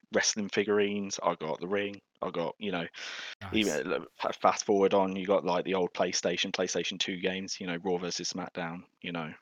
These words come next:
Speaker 1: um,
Speaker 2: Yeah.
Speaker 1: SmackDown, you had, so, yeah, um, but, so I was sort of really high on it at that point. And then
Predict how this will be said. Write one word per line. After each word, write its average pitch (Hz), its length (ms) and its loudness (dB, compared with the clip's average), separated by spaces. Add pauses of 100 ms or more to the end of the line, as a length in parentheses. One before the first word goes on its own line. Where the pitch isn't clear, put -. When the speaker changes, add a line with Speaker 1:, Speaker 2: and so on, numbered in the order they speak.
(220)
Speaker 1:
um, 80 200 -4
Speaker 2:
Yeah. 117 100 -2 (720)
Speaker 1:
SmackDown, 87 360 2
you 87 60 -4
had, - 180 -4
so, - 240 2
yeah, 92 360 4 (120)
um, 120 200 4
but, 101 240 -2
so 101 300 6 (140)
I 110 120 8
was 110 220 0
sort 82 360 0
of - 80 -20
really 104 300 2
high 98 240 4
on 85 60 0
it 67 80 -2
at 60 100 2
that 78 180 2
point. 87 300 -4 (520)
And 135 160 4
then 147 360 6